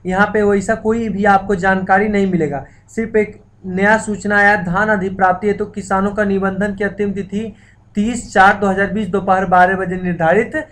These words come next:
की गई है। अगर आप इस लिंक पे क्लिक करते हैं, तो लिंक पर भी कुछ आपको नहीं मिलेगा और एक नया पेज ओपन होके आ जाएगा, जहाँ से आप आईडी पासवर्ड देके ऑनलाइन करते थे। तो इस तरह से friends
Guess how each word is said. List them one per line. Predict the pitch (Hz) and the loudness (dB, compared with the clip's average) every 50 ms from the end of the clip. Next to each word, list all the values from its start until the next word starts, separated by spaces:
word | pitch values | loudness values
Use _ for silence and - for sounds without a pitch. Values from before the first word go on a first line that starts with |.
| - _ _ _ _ - | -20 _ _ _ _ -6
की | 247 233 | -2 2
गई | 226 214 190 165 151 | 2 2 2 2 0
है। | 139 131 127 - - - _ - | -2 -2 -4 -8 -16 -18 _ -6
अगर | 180 175 190 214 220 | -2 0 0 2 4
आप | 220 220 220 220 | 2 2 2 -2
इस | 214 - - 202 | -6 -6 -4 -4
लिंक | 202 214 247 262 226 220 | -4 -2 -2 -4 -4 -4
पे | 247 | -4
क्लिक | 233 - - 208 214 208 - | -4 -2 -4 -4 -4 -4 -2
करते | 214 208 - - 214 | 0 -2 0 0 -2
हैं, | 214 214 | -2 -2
तो | 214 214 | -2 -2
लिंक | 208 196 214 220 214 - | -2 0 -2 -2 -4 -6
पर | - - 220 220 | -4 -2 0 0
भी | 202 196 226 214 | 0 0 -2 -2
कुछ | 196 233 226 226 - 214 196 196 | -4 -6 -8 -8 -6 -6 -2 2
आपको | 202 202 196 196 196 214 214 | 4 4 4 4 2 -2 0
नहीं | 214 208 202 208 | 0 0 0 0
मिलेगा | 208 214 214 214 214 226 233 | 0 0 0 0 2 4 4
और | 220 208 | 4 2
एक | 196 180 190 | 0 -2 -2
नया | 202 202 208 214 | 0 2 2 2
पेज | 214 214 208 196 | 2 0 -2 -2
ओपन | 202 190 196 202 202 | -2 -2 -2 -2 -2
होके | 196 190 190 190 247 262 262 - - _ _ _ - | -2 -2 -2 0 0 0 0 -2 -6 _ _ _ 2
आ | 196 196 | 2 4
जाएगा, | 196 202 190 185 180 | 4 4 2 2 2
जहाँ | 175 170 180 180 196 202 | 0 0 0 0 0 0
से | 190 196 | 2 4
आप | 196 190 190 196 | 4 4 4 4
आईडी | 190 190 190 202 208 | 4 4 2 0 -2
पासवर्ड | 196 208 196 190 190 196 185 | 0 2 2 2 0 -2 -6
देके | 180 180 180 180 196 | -4 -6 -6 -6 -4
ऑनलाइन | 185 180 180 175 175 180 196 233 285 311 - _ _ _ _ - _ _ - - | 0 2 2 2 2 2 2 2 0 -4 -8 _ _ _ _ -20 _ _ -2 2
करते | 240 240 233 - 302 233 - | 2 2 2 4 2 2 2
थे। | - 190 165 127 - - - - - - - _ - | 2 0 -2 -2 -4 -6 -12 -16 -20 -20 -18 _ -2
तो | 208 208 | -2 -2
इस | - 233 240 233 - - | 0 -2 -4 -4 -2 0
तरह | 240 226 226 | 2 4 4
से | - - 220 202 | 4 2 0 -2
friends | - 220 226 240 233 - | 0 -2 -2 -2 -4 -6